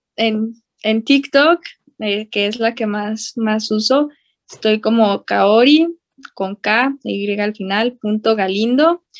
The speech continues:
Y en Instagram estoy como Kaori Galindo.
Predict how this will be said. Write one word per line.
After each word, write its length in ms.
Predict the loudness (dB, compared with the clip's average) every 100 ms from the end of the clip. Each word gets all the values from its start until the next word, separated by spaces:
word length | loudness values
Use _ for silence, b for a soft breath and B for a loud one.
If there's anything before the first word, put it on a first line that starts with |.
| B B _
Y 300 | 4 6 6
en 200 | 4 -2
Instagram 880 | -8 -10 -6 -6 -2 -2 -2 -4 -6
estoy 400 | -10 -10 -4 -4
como 480 | -2 0 4 4 2
Kaori 400 | -2 -2 0 -2
Galindo. 560 | -2 -4 -6 -6 -6